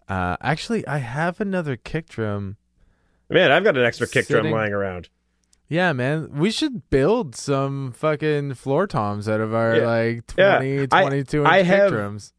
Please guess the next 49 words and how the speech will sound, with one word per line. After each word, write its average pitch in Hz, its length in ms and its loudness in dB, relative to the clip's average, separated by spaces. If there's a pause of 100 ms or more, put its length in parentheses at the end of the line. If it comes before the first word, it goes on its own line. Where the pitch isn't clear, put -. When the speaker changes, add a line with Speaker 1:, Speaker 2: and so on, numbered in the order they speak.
(100)
Speaker 2:
I, 151 160 4
my 160 200 2
old 180 280 2
electric 147 420 0
bass 120 280 0
drum, 117 420 -2
or, 120 380 2
yeah, 123 180 4
my 113 140 2
old 175 160 4
electric 147 320 -2
kick - 100 -20
drum 113 180 2
is 110 120 2
actually 127 300 2
a 110 40 2
twenty-two 127 640 0
inch 117 380 0 (160)
by 117 340 2
eight 139 260 0
inch 107 520 -4 (360)
bass 107 200 2
drum, 95 180 -2
so 120 160 4
it 120 80 4
is 127 160 2
a 120 60 2
gong 95 320 -2
drum. 85 260 -10 (400)
Like, 101 140 -6
you 110 60 -6
just 117 140 -4
take 120 180 0
the 117 60 0
bottom 110 280 0
head 113 140 2
off 107 160 0
of 98 80 -6
that. 98 200 -4
Well, 139 160 2
I 117 40 4
mean, 117 160 2
it's 101 100 -4
not, 117 100 -2
like, 101 140 -4
a 95 60 -4
full 104 240 -2
depth, 98 380 -6
but 101 240 0